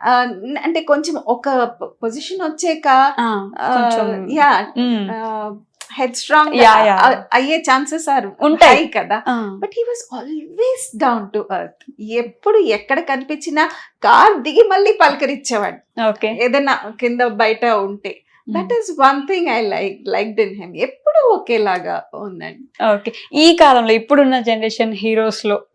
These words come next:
Speaker 2: ఆ, ఉదయ్ కిరణ్ గారిని ఎవరిలో అయినా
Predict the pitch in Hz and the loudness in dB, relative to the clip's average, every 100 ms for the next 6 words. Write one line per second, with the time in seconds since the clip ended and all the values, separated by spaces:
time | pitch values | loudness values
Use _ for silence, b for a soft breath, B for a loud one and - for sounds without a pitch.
0 | b b b - 85 - 233 254 262 262 | b b b -4 -4 0 4 6 6 4
1 | 254 240 226 220 220 - - 226 220 220 | 0 2 2 2 -2 -4 -2 0 2 2
2 | 220 220 240 | 0 0 -2